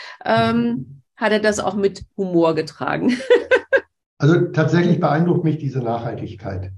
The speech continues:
Speaker 2: sehr. Und, äh, ich habe Horizont, wie gesagt, damals beim Fundraising-Preis das erste Mal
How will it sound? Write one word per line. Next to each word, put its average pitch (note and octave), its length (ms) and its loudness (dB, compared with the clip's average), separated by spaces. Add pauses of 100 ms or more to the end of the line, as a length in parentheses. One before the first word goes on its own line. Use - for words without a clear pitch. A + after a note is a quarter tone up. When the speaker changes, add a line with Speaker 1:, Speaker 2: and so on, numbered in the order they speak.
(120)
Speaker 2:
sehr. F#2 340 -4
Und, F#2 220 -6
äh, G2+ 420 -10
ich - 120 -10
habe C3+ 120 -6
Horizont, C3+ 680 0
wie A#2+ 120 -12
gesagt, A#2+ 380 -4
damals B2 340 -4
beim A#2 160 -8
Fundraising-Preis B2 760 -4
das - 140 -8
erste - 300 -16
Mal A2 280 -14